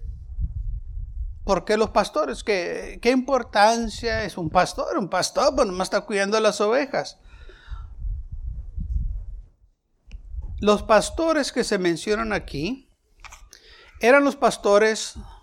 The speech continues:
de la ciudad de Belén. Los pastores que cuidaban las ovejas, de las ovejas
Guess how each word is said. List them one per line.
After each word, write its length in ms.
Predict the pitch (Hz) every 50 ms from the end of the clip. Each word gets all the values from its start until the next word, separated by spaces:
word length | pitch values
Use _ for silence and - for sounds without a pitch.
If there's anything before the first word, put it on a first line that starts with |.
| - -
de 160 | - 175 175
la 120 | 180 175 160
ciudad 500 | - - 180 170 156 160 160 165 170 170
de 340 | 165 180 101 90 - _ _ _ _ _ _ _ _ _
Belén. 560 | - 156 185 202 220 254 269 202 143 - _ _ _ _ _ _ _ - - - - - - - - _ - - _ - - - - - - - - - - - _ _ _ _ _ _
Los 180 | - 226 214
pastores 800 | 214 247 240 226 - - - 254 254 269 277 285 294 277 - -
que 320 | - - 240 220 214 202
cuidaban 520 | - - 208 196 185 208 214 220 240 247 247
las 180 | 240 233 -
ovejas, 720 | 247 208 196 196 196 196 185 - - 220 220 202 - - - -
de 180 | - 196 196 196
las 220 | 190 180 170 -
ovejas 800 | 180 170 170 180 190 196 180 - - 220 233 220 - - - _